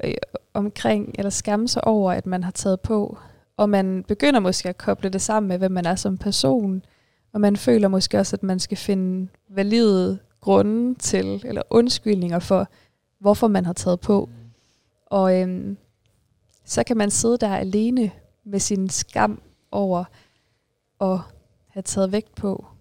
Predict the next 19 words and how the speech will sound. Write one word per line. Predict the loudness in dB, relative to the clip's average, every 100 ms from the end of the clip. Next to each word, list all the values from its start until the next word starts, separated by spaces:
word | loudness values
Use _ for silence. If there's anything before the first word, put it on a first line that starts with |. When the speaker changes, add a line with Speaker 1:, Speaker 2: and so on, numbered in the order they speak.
| _ _ _ _ _ _ _
Speaker 1:
fordi | -2 0
man | 0
godt | 0 -2 0
ved, | -4 -4
at | -12 -14 -20 _ -2
det | 0
er |
ikke | 2
noget, | 2 2
folk | 2 -2 -2 -14 _
ser | -12 -4 -4
særlig | -4 -6 -4 -2
godt | -4 -4
på. | -10 -10 _ _ -12
Speaker 2:
Mm. | -10 -10 _ _ _ _ -8
Speaker 1:
Så | -2
har | 2
man | 2 2
jo | 0